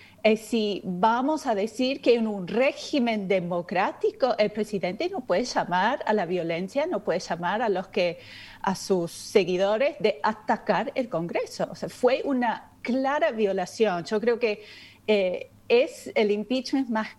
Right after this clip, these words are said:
claro que hemos tenido, porque, bueno, claro, Richard, eh, Nixon era bien claro, pero no llegó al voto de impeachment, ¿no? Entonces, de los casos que tenemos, eso está bien claro, que está en contra de la Constitución y no había otra opción sino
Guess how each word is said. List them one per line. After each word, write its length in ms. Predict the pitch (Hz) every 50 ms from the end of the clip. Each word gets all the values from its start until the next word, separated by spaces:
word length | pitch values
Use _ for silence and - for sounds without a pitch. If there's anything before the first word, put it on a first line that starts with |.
| - - - -
claro 560 | - 240 226 208 214 220 240 262 294 302 294
que 160 | - 240 226 202
hemos 300 | 202 190 196 185 - -
tenido, 800 | 196 196 165 202 220 233 247 233 214 196 170 165 - - - -
porque, 380 | - 202 185 - 226 208 - - -
bueno, 360 | 180 196 214 196 180 165 160
claro, 360 | - - 226 220 208 180 170 160
Richard, 400 | 180 208 208 - 240 214 196 180 - - - -
eh, 300 | 190 175 165 156 - - 160 - - - - - - - - - - - - -
Nixon 480 | - 214 220 226 226 - - 247 254 226
era 200 | 196 185 196 185
bien 240 | 185 208 220 226 226
claro, 300 | - 294 277 302 349 349
pero 180 | - 233 220 208
no 120 | 202 208
llegó 580 | 214 - - 247 214 202 180 202 214 240 269 262 -
al 160 | 196 185 175
voto 320 | 151 196 196 202 202 220 190
de 80 | 190
impeachment, 680 | 175 175 - 294 330 359 - - - - 156 160 160 - -
¿no? 300 | - 175 196 226 285 - - - - - - - - - - -
Entonces, 420 | 208 196 233 226 - 262 240 190
de 80 | 220 214
los 180 | 220 220 220
casos 420 | - - 285 302 - - 349 320 -
que 120 | - 220
tenemos, 640 | - - 196 196 208 262 339 403 415 349 285 - -
eso 180 | 240 269 - 320
está 160 | 285 339 311
bien 280 | 277 277 285 311 311 277
claro, 320 | - 339 359 359 277 269
que 80 | - 254
está 260 | 247 - 285 269 - -
en 140 | 254 226
contra 600 | 220 - - 269 277 285 294 - 294 302 285 262
de 220 | - 196 208 196 190
la 160 | 185 175 180
Constitución 920 | - 185 185 - - - 190 185 170 185 190 - - 254 262 269 262 247
y 120 | - 202 196
no 160 | 202 220 214
había 380 | 208 208 214 247 262 311 294 -
otra 260 | - 214 - 202 180 180
opción 540 | 170 - - - 208 202 208 220 240 247
sino 540 | - - - 180 175 175 190 196 202 220 247